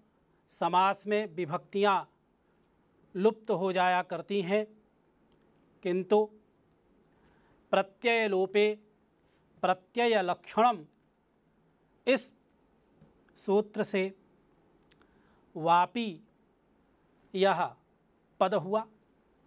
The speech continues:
और पकार उत्तरवर्ती इकार पदांत इक हुआ और उससे परे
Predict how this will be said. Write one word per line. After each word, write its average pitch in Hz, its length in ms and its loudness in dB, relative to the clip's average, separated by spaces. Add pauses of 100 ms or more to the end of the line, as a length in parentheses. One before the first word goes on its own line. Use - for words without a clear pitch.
(840)
और 233 400 6 (1200)
पकार 233 360 4
उत्तरवर्ती 185 760 -10
इकार 180 380 0 (920)
पदांत 180 420 0 (380)
इक 170 160 -12
हुआ - 400 -20 (1300)
और 202 380 4
उससे 247 440 -4
परे 208 380 0